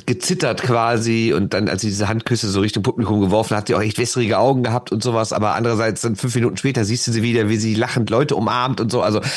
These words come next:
es war wirklich dieses, äh, klischeehafte, viel zitierte Wechselbad der Gefühle, glaub ich, ne?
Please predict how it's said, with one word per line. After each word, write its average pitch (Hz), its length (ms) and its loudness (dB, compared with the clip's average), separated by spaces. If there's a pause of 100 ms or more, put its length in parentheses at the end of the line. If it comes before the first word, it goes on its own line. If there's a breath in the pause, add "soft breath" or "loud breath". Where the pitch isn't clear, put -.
es - 120 -4
war 110 180 4
wirklich 127 360 0
dieses, 113 440 0
äh, 73 420 -2 (200)
klischeehafte, 127 680 0
viel 147 320 2
zitierte - 800 -2
Wechselbad 113 520 0
der 110 60 0
Gefühle, 95 380 0
glaub 55 220 -2
ich, - 140 -4
ne? - 100 -2